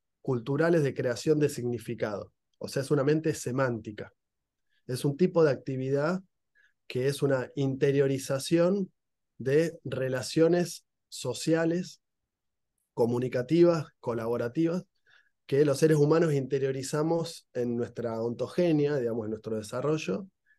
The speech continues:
y nos permiten un tipo de actividad muy particular que está mediatizada por signos lingüísticos. Entonces,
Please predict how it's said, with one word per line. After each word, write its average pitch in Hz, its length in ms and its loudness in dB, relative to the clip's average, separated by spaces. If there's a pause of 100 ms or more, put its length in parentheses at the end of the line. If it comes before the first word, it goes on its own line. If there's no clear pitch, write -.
(120)
y 135 120 -2
nos 139 140 0
permiten 170 640 2
un 156 160 -2
tipo 160 280 2
de 143 80 6
actividad 127 500 0
muy 160 160 4
particular 156 760 0
que - 80 -6
está 156 180 0
mediatizada 160 760 2
por 165 160 0
signos 151 320 2
lingüísticos. 123 800 -6 (1300)
Entonces, 147 600 -4